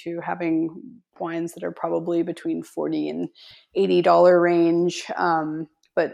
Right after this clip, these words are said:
only working with vineyards that I hold the lease on and I'm farming to my specs.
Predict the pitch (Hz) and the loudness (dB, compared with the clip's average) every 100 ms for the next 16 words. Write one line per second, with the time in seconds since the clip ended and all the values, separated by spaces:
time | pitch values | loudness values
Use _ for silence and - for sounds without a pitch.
0 | - 185 180 170 156 156 156 165 165 - | -6 0 2 2 0 -4 -6 -6 -8 -10
1 | 165 165 160 156 156 151 151 156 165 156 | -6 -4 -6 -6 -6 -4 -6 -6 -8 -6
2 | 160 156 160 - 156 160 165 165 165 - | -8 -8 -10 -8 -8 -8 -10 -10 -10 -8
3 | 82 85 87 90 - 87 85 - - - | -8 -8 -10 -12 -12 -12 -12 -12 -12 -14
4 | - - | -16 -20